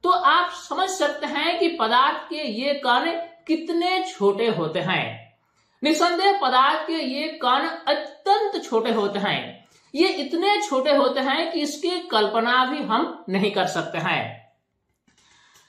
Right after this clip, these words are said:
चूंकि जब हमने यह समझा कि पदार्थ के जो कण होते हैं ये बहुत ही छोटे होते हैं,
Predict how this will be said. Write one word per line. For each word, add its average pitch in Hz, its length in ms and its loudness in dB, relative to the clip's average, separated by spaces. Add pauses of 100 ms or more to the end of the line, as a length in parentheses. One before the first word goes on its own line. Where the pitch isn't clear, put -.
(360)
चूंकि 370 220 4
जब 370 160 4
हमने 339 460 2 (500)
यह 330 160 4
समझा 302 540 2
कि 311 80 -4
पदार्थ 233 640 2
के 302 300 -2 (400)
जो 302 180 -4
कण 302 280 0
होते 269 320 2
हैं 277 480 0
ये 302 180 -2
बहुत - 440 -6
ही 330 140 0
छोटे 240 320 2
होते 226 280 2
हैं, 233 480 -2